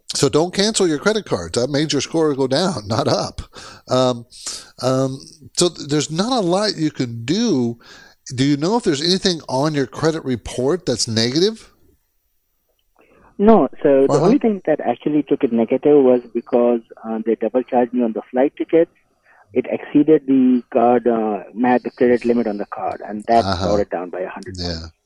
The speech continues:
Speaker 2: So I don't have any
Speaker 1: Yeah,
Speaker 2: debt.
Speaker 1: that'll
Speaker 2: I mean, I'm going to buy a house,
Speaker 1: Yeah.
Speaker 2: so.
Speaker 1: That's amazing how that, how that, uh,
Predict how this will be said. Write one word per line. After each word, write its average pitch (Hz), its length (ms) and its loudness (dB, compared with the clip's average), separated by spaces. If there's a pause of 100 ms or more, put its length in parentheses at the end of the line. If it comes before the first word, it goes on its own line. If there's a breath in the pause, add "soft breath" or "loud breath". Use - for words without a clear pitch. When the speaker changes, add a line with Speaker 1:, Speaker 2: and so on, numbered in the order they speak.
(680 soft breath)
Speaker 2:
So 131 100 4
I 147 60 6
don't 185 120 4
have 175 220 2
any - 100 2
Speaker 1:
Yeah, - 120 0
Speaker 2:
debt. 107 520 0
Speaker 1:
that'll 90 240 -2
Speaker 2:
I 107 40 -4
mean, 101 180 -10
I'm 110 180 -6
going 147 140 6
to 147 80 8
buy 117 140 4
a 107 60 4
house, 104 300 -4 (100)
Speaker 1:
Yeah. 95 100 -6 (100)
Speaker 2:
so. 98 320 -6 (1800 loud breath)
Speaker 1:
That's 127 200 0
amazing 117 500 -2
how 98 180 -2
that, 92 260 -4 (420)
how 107 140 -2
that, 92 220 -4 (240)
uh, 98 120 -4